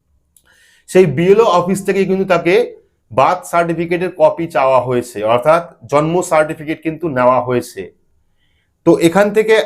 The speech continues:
একটা জিনিস বুঝতে পারলেন যে ভোটার কার্ড তৈরি করতে গেলে কিন্তু এখন শুধুমাত্র আধার কার্ড থাকলেই হবে না, আপনাকে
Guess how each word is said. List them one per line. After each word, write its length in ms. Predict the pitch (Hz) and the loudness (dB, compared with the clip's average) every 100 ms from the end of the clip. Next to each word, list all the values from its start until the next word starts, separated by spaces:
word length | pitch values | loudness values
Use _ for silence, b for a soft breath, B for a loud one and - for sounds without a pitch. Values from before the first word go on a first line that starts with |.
| - | -2
একটা 260 | 165 170 190 | -4 -4 -4
জিনিস 180 | 180 196 147 | -2 -2 0
বুঝতে 280 | 175 175 | -2 0
পারলেন 480 | 202 185 190 208 208 | 2 2 2 0 0
যে 160 | 160 180 | 2 0
ভোটার 380 | 117 139 175 180 | 2 2 2 2
কার্ড 280 | 180 180 - | 2 0 -2
তৈরি 200 | 160 170 | -8 -6
করতে 360 | 175 170 - 170 | -6 -6 -4 0
গেলে 220 | 175 170 | 2 2
কিন্তু 320 | 175 170 170 | -4 -4 -2
এখন 260 | 156 170 165 | 0 0 -4
শুধুমাত্র 480 | 165 165 165 170 | -4 -4 -2 0
আধার 400 | - - 143 151 | 0 0 -2 -4
কার্ড 220 | 151 151 - | -4 -4 -2
থাকলেই 280 | 151 151 160 | -8 -6 -4
হবে 280 | 143 147 156 | -2 -2 0
না, 240 | 170 214 - b b b | 0 0 -6 b b b
আপনাকে 460 | 143 156 170 175 | -2 -2 -4 -4